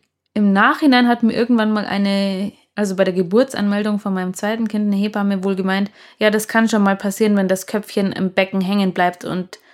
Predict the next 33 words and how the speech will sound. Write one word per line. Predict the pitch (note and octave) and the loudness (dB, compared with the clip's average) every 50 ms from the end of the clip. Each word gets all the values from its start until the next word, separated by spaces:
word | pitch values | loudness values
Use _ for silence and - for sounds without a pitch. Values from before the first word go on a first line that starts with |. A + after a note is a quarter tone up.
| _ _ | _ _
dann | - G3 F#3+ | -2 -2 -2
stecken | F#3+ - - G3+ F#3+ G3+ F#3+ | -2 0 -2 0 0 0 -2
bleibt. | E3+ F3+ E3+ F3 - | 0 -2 -4 -2 -4
Deswegen | G3+ G3 - G#3 A3 G#3 G#3+ G3+ | -4 -2 0 0 2 2 2 2
wäre | F#3+ G3 G3+ G#3 G#3 | 2 2 2 0 0
er | D#3+ G3 G3 F3+ | 0 0 0 0
wohl | G3 G#3 - | -2 0 0
auch | E3+ F#3+ F#3+ | 0 -2 -2
nicht | F#3+ F#3 - - - | -4 -4 -6 -4 -2
rausgekommen. | F3+ F#3 F#3 - - F3 - - - F3 F3 F3+ F#3+ G#3 G#3 - _ _ _ _ _ _ _ _ _ _ _ _ _ _ _ _ _ | -2 -2 -2 -4 -10 -14 -14 -12 -10 -10 -8 -4 -6 -6 -6 -8 _ _ _ _ _ _ _ _ _ _ _ _ _ _ _ _ _
Ähm, | - F#3 F3+ F3 F3+ F#3 - | -4 -4 -2 -2 -4 -8 -6
also | - F#3+ F3 F3+ | -6 -6 -6 -6
durch | E3+ F3 F#3+ - | -6 -8 -6 -4
meine | F#3+ F3+ F3 F3+ | -4 -4 -4 -6
Pressversuche. | F3 - - F#3 F#3 - - F#3 F3 F3+ F#3+ F#3+ - A3 A3 A3 - _ _ - - - _ _ _ | -10 -8 -10 -10 -10 -8 -10 -8 -6 -6 -8 -6 -6 -8 -8 -8 -12 _ _ -20 -20 -20 _ _ _
Auf | - G#3 G3+ - | -12 -8 -2 0
jeden | A#3 A#3 G#3+ A#3+ | 2 2 2 0
Fall | - - G3+ F#3+ G3 F#3+ - - _ - _ _ _ _ _ _ _ _ _ | 2 2 2 2 2 0 -4 -10 _ -20 _ _ _ _ _ _ _ _ _
war | G3 F#3 F#3 G3 F#3+ - | -14 -6 -4 -4 -2 -2
ich | G#3+ - - | -4 -4 -2
davon | - F#3+ F#3 - G3 G3 | -4 -4 -2 -2 -4 -2
überzeugt, | F#3+ F#3+ F#3+ F#3+ - G3 F#3+ F#3+ | -2 -2 -4 -2 -4 -6 -4 -4
es | F#3+ F#3 - | -8 -6 -4
war | G3 F#3+ | -4 -4
durchs | F#3 F#3+ - - | -4 -6 -8 -6
Kristellern, | - G3+ F#3+ - - A3 G#3+ A3+ A3 G#3+ | -6 -6 -6 -4 -2 0 2 2 2 2
weil | F#3+ F3+ F3+ | 2 0 0
die | F3+ F3+ F3 | 0 -2 0
wirklich | F#3 G#3 G#3+ G#3+ G#3+ G3+ - - | 2 0 2 2 0 -4 -4 -6
grob | - - F#3 F3+ F3 - - | -8 -4 -4 -4 -4 -4 -4
waren. | E3+ E3 E3+ F#3 F#3+ F#3+ _ _ _ _ _ _ _ _ _ _ - - - - - - _ _ _ _ _ _ _ _ _ _ _ _ _ - _ | -4 -4 -2 -6 -8 -10 _ _ _ _ _ _ _ _ _ _ -20 -20 -20 -20 -20 -20 _ _ _ _ _ _ _ _ _ _ _ _ _ -20 _
Ja, | - A3 G#3 G3+ F#3+ F#3+ G3 G3+ - _ _ | -2 2 2 2 2 2 -2 -6 -12 _ _
ähm, | - G3 G3 G3 G3 G3 G3 - - | -2 -2 0 0 0 0 -2 -4 -6